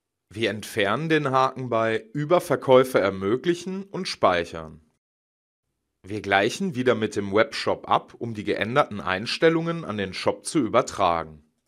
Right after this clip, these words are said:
Wir sehen, dass der Artikel noch im Shop aktiv ist. Da wir einen Wareneingang gebucht haben und keine Überverkäufe erlauben, kann der Artikel jetzt zehnmal verkauft werden.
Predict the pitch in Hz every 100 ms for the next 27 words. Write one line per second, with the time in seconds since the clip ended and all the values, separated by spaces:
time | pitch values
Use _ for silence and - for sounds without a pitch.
0 | _ _ - 107 107 98 107 135 196 120
1 | - 104 90 - 117 190 175 127 101 95
2 | - - 117 139 - 110 101 - 92 82
3 | - - _ 90 98 107 101 101 98 110
4 | 170 113 95 95 95 95 98 101 101 -
5 | 95 90 87 104 95 - 107 104 101 156
6 | 165 - 104 - 101 95 95 87 85 80
7 | 85 110 165 117 110 110 95 - 131 160
8 | 120 92 - - - 123 160 135 127 131
9 | 156 - 104 95 - 87 78 76